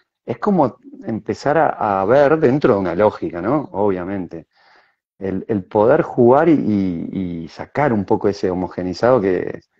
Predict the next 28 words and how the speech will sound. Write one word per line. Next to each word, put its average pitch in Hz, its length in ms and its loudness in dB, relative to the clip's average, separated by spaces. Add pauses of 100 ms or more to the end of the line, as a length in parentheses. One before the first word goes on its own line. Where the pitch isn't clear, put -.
(240)
una 104 520 0
vez 92 160 0
más, 98 320 -4
a 87 120 -4
mí 107 140 -2
me 101 140 -2
cuesta 95 380 -2
también. 82 340 -10 (460)
Pero 110 220 2
abrir 139 300 4
y 156 100 2
como 98 600 0
decir, 101 280 -2
bueno, 110 340 2 (480)
me 107 200 0
gusta 190 280 4
este - 140 0
producto 123 400 2
de 95 60 4
la 92 100 2
marca 135 320 -2
que 101 120 -6
sea, 117 420 0 (760)
y 101 220 -2
a 98 140 0
ver, 170 360 0 (220)
y, 95 560 -6
y 87 40 -10